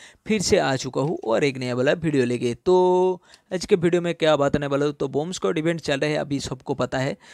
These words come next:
तो मुझे भी पता है, लेकिन मैंने नहीं देखा है क्योंकि अभी देख रहा हूँ, अभी रात के बारह बज गया है, अभी देखा हूँ, ठीक है।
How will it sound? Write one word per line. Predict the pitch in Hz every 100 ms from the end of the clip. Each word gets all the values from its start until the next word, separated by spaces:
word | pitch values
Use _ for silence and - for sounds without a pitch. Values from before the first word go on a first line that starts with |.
| - _
तो | 156
मुझे | 143 139 190
भी | 208
पता | 175 127
है, | 156
लेकिन | 170 175 202
मैंने | 156 160 185
नहीं | 156 160 175
देखा | 123 120
है | 117 127 - - - _
क्योंकि | 143 139 151
अभी | 123 156 180
देख | 135 143
रहा | 143
हूँ, | - - _ _ _ _ -
अभी | 135 151
रात | 135 135 -
के | 139
बारह | 123 127
बज | 123 123 123
गया | 123
है, | 123 123
अभी | 135 139
देखा | 127 117 113
हूँ, | 123 123
ठीक | 185
है। | 180